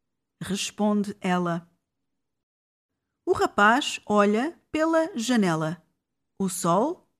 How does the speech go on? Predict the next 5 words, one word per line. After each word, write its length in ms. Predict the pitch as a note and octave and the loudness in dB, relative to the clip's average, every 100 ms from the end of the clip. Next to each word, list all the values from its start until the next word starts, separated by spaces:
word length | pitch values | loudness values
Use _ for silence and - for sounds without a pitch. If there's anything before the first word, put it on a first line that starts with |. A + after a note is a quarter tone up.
| _ | _
está 380 | - - F3+ F3 - | -12 -2 2 2 0
a 80 | F#3 | -8
começar 840 | - D#4 A#3 - F3+ E3 F#3 - _ _ _ | -2 0 0 0 0 0 0 -4 _ _ _
a 200 | F#3+ G#3 - - | -2 -2 -4 -8
aparecer. 720 | F#3 F3 G#3 - D4+ G#3+ - | -6 -6 -6 -4 -2 -4 -6